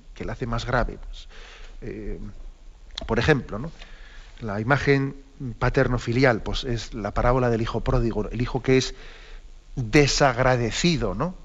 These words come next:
hacia el amor de su padre. Digamos que la imagen del amor paterno-filial, cuando, cuando, eh, el amor, mejor dicho, cuando el pecado, cuando la infidelidad es contra el padre,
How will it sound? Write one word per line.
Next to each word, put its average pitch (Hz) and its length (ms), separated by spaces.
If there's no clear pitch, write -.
hacia 117 340
el 110 60
amor 117 280
de 113 80
su 107 180
padre. 104 320
Digamos 117 560
que 131 380
la 113 140
imagen 135 680
del 123 140
amor 139 260
paterno-filial, 135 840
cuando, 110 500
cuando, 104 580
eh, 104 800
el 107 140
amor, 131 400
mejor - 200
dicho, 131 120
cuando 120 220
el 120 100
pecado, 120 560
cuando 120 260
la 117 100
infidelidad 120 680
es 135 120
contra 135 320
el 131 100
padre, 143 440